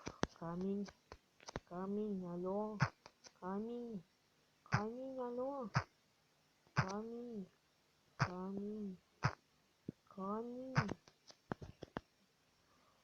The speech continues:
О, хоч камінь. М, щось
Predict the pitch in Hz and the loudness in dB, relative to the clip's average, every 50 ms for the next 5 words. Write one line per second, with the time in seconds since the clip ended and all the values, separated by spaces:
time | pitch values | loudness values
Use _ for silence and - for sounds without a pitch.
0 | - - - - - - 165 165 165 - - 170 165 - - - - - 160 160 | -20 -14 -2 2 2 2 2 0 -6 -6 -6 -6 -6 -8 -12 -20 -16 -12 -10 -8
1 | 175 175 170 170 - - - - - - - - - - - - - - - - | -6 -6 -8 -8 -10 -16 -20 -20 -20 -14 0 4 4 4 4 2 -6 -8 2 6
2 | - - - - - - - - - - - - - - - - - - - - | 6 6 6 4 -6 -8 -8 -4 0 0 0 0 0 -4 -6 -6 -6 -8 -8 -8
3 | - - - - - - - - - - - - - - - - - - 180 175 | -10 -16 -18 -20 -12 -8 -8 -8 -8 -10 -20 -20 -20 -20 -20 -20 -12 -6 -4 -4
4 | 170 165 165 160 160 160 160 165 - - - - - - - 175 175 180 175 - | -2 -2 -2 -2 -4 -4 -6 -8 -10 -14 -16 -16 -6 -2 0 0 0 -2 -4 -8
5 | - - | -14 -20